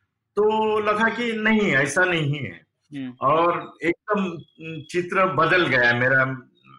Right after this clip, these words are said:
Speaker 1: मेरे मन में भी अलग सी बातें लगने लगी कि
Speaker 2: हम्म।
Speaker 1: पिताजी कंजूस नहीं है, जब तक ये कंजूसी करते नहीं तब तक पैसा दिखेगा नहीं, इस तरीके का ये बिजनेस है, ऐसा लगने लगा।
Speaker 2: हम्म।
Speaker 1: और, अ, फिर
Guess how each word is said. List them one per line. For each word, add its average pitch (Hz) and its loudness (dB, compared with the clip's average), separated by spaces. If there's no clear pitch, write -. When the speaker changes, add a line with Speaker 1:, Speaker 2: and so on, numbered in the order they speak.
Speaker 1:
मेरे 151 0
मन 156 0
में 180 2
भी 175 4
अलग 165 2
सी 175 0
बातें 135 0
लगने 113 -2
लगी 95 -10
कि 185 -6
Speaker 2:
हम्म। 131 -8
Speaker 1:
पिताजी 180 0
कंजूस 185 -4
नहीं 110 -4
है, - -14
जब 143 -2
तक 202 0
ये 202 0
कंजूसी 190 -2
करते 202 0
नहीं 208 0
तब 208 -2
तक 202 0
पैसा 175 0
दिखेगा 160 -2
नहीं, 143 -2
इस 170 -4
तरीके 180 2
का 170 0
ये 156 2
बिजनेस 135 -4
है, 127 0
ऐसा 117 0
लगने 113 -2
लगा। 90 -8
Speaker 2:
हम्म। 135 -8
Speaker 1:
और, 180 4
अ, 160 -6
फिर 220 -2